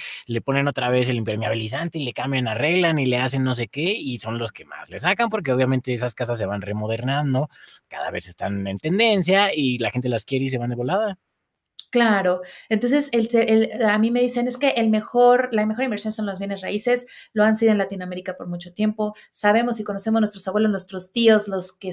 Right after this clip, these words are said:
Speaker 2: eran ricos tenían bienes raíces". No me digan que ninguno de sus tíos ricos no tenía ni siquiera un par de casitas que rentaba. Claro que sí.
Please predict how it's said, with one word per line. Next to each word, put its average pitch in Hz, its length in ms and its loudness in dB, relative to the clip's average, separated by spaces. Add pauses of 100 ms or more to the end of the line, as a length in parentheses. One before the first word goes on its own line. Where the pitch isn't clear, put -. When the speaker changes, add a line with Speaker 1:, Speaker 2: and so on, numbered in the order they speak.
(120)
Speaker 2:
eran 240 360 2
ricos 240 500 -4
tenían 185 300 -14
bienes 220 240 -4
raíces". 262 420 -2
No 220 80 0
me 262 80 0
digan 269 220 0
que 240 100 -2
ninguno 247 500 2
de 311 60 4
sus 233 220 0
tíos 233 180 2
ricos 214 340 -2
no 208 200 2
tenía 202 220 -2
ni 190 60 -6
siquiera 180 640 0
un 185 180 -10
par 175 160 0
de 175 140 -4
casitas - 540 -4
que 190 100 -10
rentaba. 202 480 -4
Claro - 320 -2
que - 100 -20
sí. - 440 -2